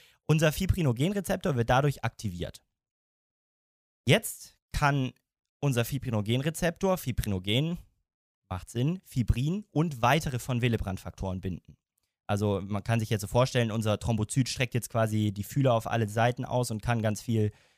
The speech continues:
ähm, von diesen Gerinnungsfaktoren und Stoffen erkennen. Im Resultat haben wir ganz viele Quervernetzungen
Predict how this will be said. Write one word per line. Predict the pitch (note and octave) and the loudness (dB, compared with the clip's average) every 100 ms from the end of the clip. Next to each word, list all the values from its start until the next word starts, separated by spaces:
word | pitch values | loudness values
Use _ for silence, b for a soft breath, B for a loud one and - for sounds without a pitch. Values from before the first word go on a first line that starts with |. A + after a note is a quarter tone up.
| b b | b b
ähm, | - G#2 G2+ G2+ - | -2 2 2 0 -4
von | - A2+ G#2+ | -6 0 0
diesen | G2+ G2+ G#2 G#2 G2 | 0 0 0 0 -2
Gerinnungsfaktoren | - G#2+ B2 G#2 G2 - F#2+ - F#2+ G2 | -2 2 4 2 0 -4 -4 -2 0 0
und | F#2+ F#2+ | -2 -2
Stoffen | - G2 F#2 | 0 0 0
erkennen. | G#2 - G#2 E2 - _ - | -4 -2 -2 -2 -8 _ -2
Im | B2 | 0
Resultat | A#2 G#2+ G2+ F#2+ - G#2 F#3 - b | 2 2 2 0 2 4 4 -2 b
haben | B2 | 0
wir | A#2+ | 2
ganz | G#2+ A#2+ - | 4 2 0
viele | C3 G#2+ | -2 -4
Quervernetzungen | - A2+ B2 - D3+ D#3 - D#3+ F3 G#3+ | -2 2 2 2 -2 -2 -4 -2 -2 -4